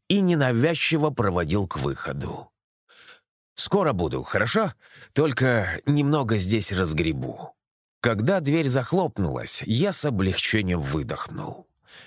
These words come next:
Надо срочно завести блокнот. Столько дел. «Добрый вечер», повернулся я к Игнату.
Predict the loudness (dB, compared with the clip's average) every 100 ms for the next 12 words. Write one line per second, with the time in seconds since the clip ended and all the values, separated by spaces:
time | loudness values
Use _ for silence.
0 | -4 0 0 2 0 0 2 2 2 0
1 | 2 2 2 2 2 0 0 2 2 0
2 | -4 -8 -8 -10 -12 _ -6 -2 0 2
3 | 0 0 0 0 -2 -4 -8 -12 -16 _
4 | _ _ _ _ -4 0 2 2 2 2
5 | 0 0 -4 -6 -10 -14 _ _ -2 2
6 | 2 2 0 0 0 0 0 -4 -4 -6
7 | -6 -10 -10